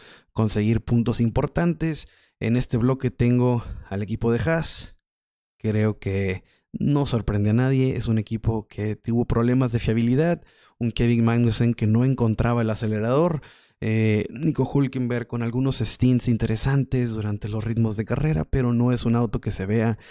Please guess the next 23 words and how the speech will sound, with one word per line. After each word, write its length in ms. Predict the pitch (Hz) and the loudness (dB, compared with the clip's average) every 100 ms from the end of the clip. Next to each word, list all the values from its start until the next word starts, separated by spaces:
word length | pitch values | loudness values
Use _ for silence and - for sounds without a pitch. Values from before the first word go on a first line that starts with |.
| - _ | -20 _
necesariamente 1120 | 107 113 113 - 107 - 113 113 113 110 120 | 2 2 2 -2 -2 -2 0 2 2 2 2
rápido. 560 | 117 131 131 123 120 113 - _ _ | 2 0 0 0 0 -2 -10 _ _
Hay 140 | 147 | -4
mucho 340 | 160 147 - 139 | -2 -2 -2 -4
que 80 | |
trabajar 440 | 117 104 101 104 107 | -2 0 -2 -2 -2
en 60 | 101 | 0
el 140 | 101 | -2
equipo. 500 | 98 131 - 127 120 - _ _ _ | -4 -6 -4 -4 -4 -10 _ _ _
Cambio 460 | 127 127 123 113 101 | 0 2 4 4 2
de, 240 | 98 95 | 2 0
desde 240 | 101 101 | 2 2
la 80 | 101 | 2
estructura. 640 | 95 - 110 - 139 127 110 - - - | 0 -2 -2 0 2 2 -2 -8 -18 -18
Dejan 580 | - 117 120 - 110 107 | -12 -4 -4 0 0 2
ir 160 | 107 110 | 2 0
a 160 | 98 | -2
Gunther 360 | 95 101 101 107 | -2 -2 -2 -4
Steiner, 360 | - 190 190 156 | -2 -2 -2 -2
como 220 | 127 113 | -2 0
ya 100 | 110 | 0
lo 100 | 104 | -2
platicamos. 640 | 101 104 - 127 127 - | -6 -8 -2 0 0 -2